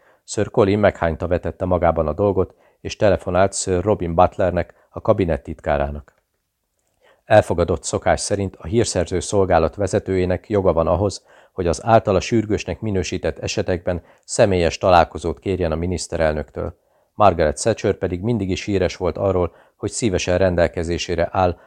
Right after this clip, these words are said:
a hírszerzést és a különleges egységeket irányító embereknek. Beleegyezett, hogy másnap reggel nyolckor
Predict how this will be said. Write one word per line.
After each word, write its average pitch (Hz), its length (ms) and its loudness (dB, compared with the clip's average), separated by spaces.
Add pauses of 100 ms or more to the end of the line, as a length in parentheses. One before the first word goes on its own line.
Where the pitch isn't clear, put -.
(120)
a 90 100 -8
hírszerzést 101 840 -2 (200)
és - 140 -10
a 87 100 -6
különleges 92 520 0
egységeket 85 640 -4
irányító 82 540 -2
embereknek. 71 640 -6 (580)
Beleegyezett, 92 720 2 (180)
hogy 90 140 -10
másnap 98 400 2
reggel 87 320 0
nyolckor 92 520 -2